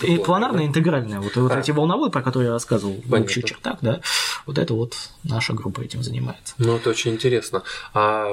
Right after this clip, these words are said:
Speaker 2: н-, насколько пр-, продвигаете? Вы совместно работаете с западными там, да? Там, если
Speaker 1: А.
Speaker 2: он в Штаты е-,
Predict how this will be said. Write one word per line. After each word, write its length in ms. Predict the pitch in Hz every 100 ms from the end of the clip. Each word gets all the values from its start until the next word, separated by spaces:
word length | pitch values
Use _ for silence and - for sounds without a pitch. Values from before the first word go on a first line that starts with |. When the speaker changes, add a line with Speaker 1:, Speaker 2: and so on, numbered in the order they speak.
| 104 120
Speaker 2:
н-, 240 | 131 131
насколько 480 | 123 120 156 - 98
пр-, 280 | - 143 139
продвигаете? 680 | 117 113 123 123 107 - 110
Вы 100 | 113
совместно 540 | 123 117 170 202 117
работаете 800 | 110 107 107 98 92 98 95 -
с 60 | 104
западными 500 | 110 101 95 95 87
там, 240 | 85 87
да? 120 | 107
Там, 200 | 135 101 92
если 360 | 107 127 117
Speaker 1:
А. 20 | 113
Speaker 2:
он 40 |
в 60 | -
Штаты 340 | - 110 -
е-, 140 | 107